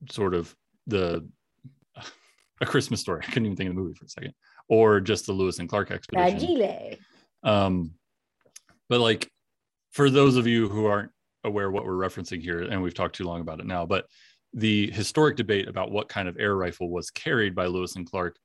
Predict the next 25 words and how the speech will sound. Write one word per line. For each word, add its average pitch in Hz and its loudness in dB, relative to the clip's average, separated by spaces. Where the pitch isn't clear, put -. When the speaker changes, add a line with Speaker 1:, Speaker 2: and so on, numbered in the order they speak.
Speaker 1:
for 110 0
many, 120 4
many, 107 -2
many 104 -2
years 90 -4
was 92 -4
that 90 -8
they 90 -4
carried 90 -6
a 87 -4
Lukens 90 -2
air 90 -2
rifle 85 -6
made 92 -4
by 85 -4
the, 101 -8
the, 98 -4
the 107 -2
maker 107 2
of 87 -2
that 90 -4
name 87 -6
in 98 -4
Philadelphia, 87 -4
'cause - -10